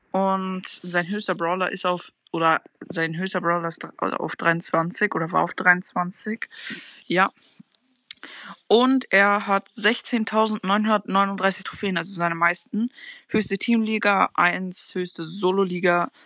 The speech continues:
also Bronze eins, höchste Sololiga, Silber eins. Ähm, drei versus drei Siege eintausendsechshundertfünfundvierzig, Solo-Siege zweihunderteinundvierzig und Duo-Siege neunhundertfünfundfünfzig.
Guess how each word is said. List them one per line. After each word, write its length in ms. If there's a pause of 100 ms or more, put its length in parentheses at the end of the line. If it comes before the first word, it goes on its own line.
(100)
also 140
Bronze 360
eins, 300
höchste 300
Sololiga, 640 (300)
Silber 500
eins. 500 (600)
Ähm, 340
drei 220
versus 180
drei 220
Siege 420 (180)
eintausendsechshundertfünfundvierzig, 2250 (500)
Solo-Siege 600
zweihunderteinundvierzig 1500
und 300 (100)
Duo-Siege 560 (320)
neunhundertfünfundfünfzig. 2250